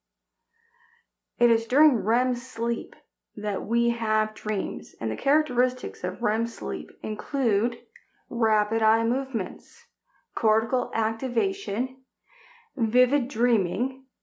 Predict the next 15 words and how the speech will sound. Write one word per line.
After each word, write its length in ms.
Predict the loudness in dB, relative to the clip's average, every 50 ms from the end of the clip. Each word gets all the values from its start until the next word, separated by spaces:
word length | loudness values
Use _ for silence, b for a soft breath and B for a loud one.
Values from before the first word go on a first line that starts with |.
| _ _
skeletal 720 | -20 -20 -6 -2 0 2 4 4 2 0 -2 -4 -4 -4
muscle 360 | -2 -2 -4 -4 -4 -4 -6 -6
paralysis, 920 | -2 -2 -2 0 0 0 -2 -4 -4 -4 -2 -2 -2 -2 -4 -10 -18 -20 _ _ _ _ _ _
and 220 | 0 0 2 2 4
muscle 360 | 2 2 0 0 -2 -2 -2
twitches. 760 | -4 -2 2 2 2 2 2 -2 -4 -6 -6 -8 -14 -20 -20 -20 _ _ _ _ _ _ _ _ _ _ _ _ _ _ _ _ _ _ _ _ _ _ _ _ _ _ _ _ _ _ _ _ _ _ _ _ _ _ _ _ _ _ _ _ _ _
Sleep 340 | -16 -4 -2 -2 -2 -2 -4
paralysis 880 | -6 -4 -2 0 2 4 6 6 4 4 2 0 0 0 -2 -6 -14 -8 -6
is 160 | -4 -4 -4
a 40 | -4
key 460 | -8 -10 -8 -6 -4 -4 -4 -2 0
element 640 | 0 2 2 2 0 0 -4 -6 -10 -12 -16 -18 -20 _ _ _ -6
of 180 | -6 -6 -4 -2
rem 280 | 0 0 2 0 -2
sleep, 440 | -4 -8 -12 -8 -8 -6 -6 -8